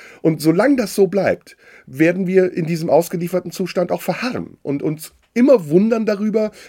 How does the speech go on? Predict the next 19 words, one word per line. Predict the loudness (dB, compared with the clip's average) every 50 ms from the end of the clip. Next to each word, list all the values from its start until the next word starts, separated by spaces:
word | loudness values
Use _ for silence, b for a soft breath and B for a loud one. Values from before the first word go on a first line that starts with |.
| B
wie | -10 -10 -6 0 2
andere | 2 2 2 2 0 0
Leute, | 0 2 0 0 0 -2 -4
die | -6 -8 -6
vielleicht | -2 0 0 0 0 -4
klüger | -8 -6 -6 -2 0 0 0 0
sind | 0 -4 -6 -6 -4
als | -4 -4 -6 -6 -8 -8
wir | -4 0 0 0 0 B B B B B
oder | 0 2 4 6 6 4 2 2 0
an | 0 2
den | 4 4
Hebeln | 4 4 6 4 4 4
der | 4 2
Macht | 2 0 -2 -4 -6 -6
sitzen, | -6 -6 -6 -6 -8 -8 -8 -8 b b b
uns | 0 0 0 0 -2
manipulieren | -4 -4 -4 -4 -6 -8 -10 -8 -6 -6 -6 -8 -10
können. | -12 -16 -16 -16